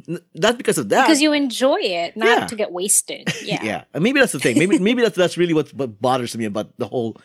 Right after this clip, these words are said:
Speaker 1: the whole culture of drinking in America. It's just like,
Speaker 2: Mm-hmm.
Speaker 1: i-, it's like an excuse, and you don't need an excuse if, if you're just okay with just drinking casually, I
Speaker 2: Yeah.
Speaker 1: guess.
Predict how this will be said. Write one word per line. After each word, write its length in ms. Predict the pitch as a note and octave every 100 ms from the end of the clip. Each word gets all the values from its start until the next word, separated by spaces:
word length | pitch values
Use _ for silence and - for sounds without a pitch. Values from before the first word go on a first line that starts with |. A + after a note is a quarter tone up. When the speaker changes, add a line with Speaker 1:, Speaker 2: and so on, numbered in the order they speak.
| _ -
Speaker 1:
the 80 | A#2+
whole 140 | C#3+
culture 400 | C3 D3 C#3+ D3
of 160 | G#2 G2
drinking 360 | A2+ B2 G2+
in 100 | G2+
America. 480 | F#2+ G2 F#2+ E2+ C2+
It's 160 | C2 G2+
just 160 | A#2+ A2+
like, 160 | G2
Speaker 2:
Mm-hmm. 400 | B3 A3+ G#3+ G3+ A3 -
Speaker 1:
i-, 340 | G#2+ - B2+ -
it's 320 | B2+ F3+ -
like 160 | - -
an 80 |
excuse, 760 | E3 - - F3 C3 - - -
and 420 | C3 B2+ B2 A#2 B2
you 40 |
don't 100 | D#3
need 100 | E3
an 80 | D3+
excuse 420 | A2+ - E3 A2+
if, 140 | A2+ G#2+
if 260 | G#2+ A2+ A#2+
you're 80 | G#2+ A2
just 140 | - -
okay 280 | B2+ A#2+ A2+
with 120 | G#2
just 220 | G2 D#2 - _ -
drinking 520 | G#2+ F#2 - - - -
casually, 420 | F#2 E2 G1+ -
I 40 | - B3
Speaker 2:
Yeah. 140 | G3+
Speaker 1:
guess. 320 | E3 E3+ -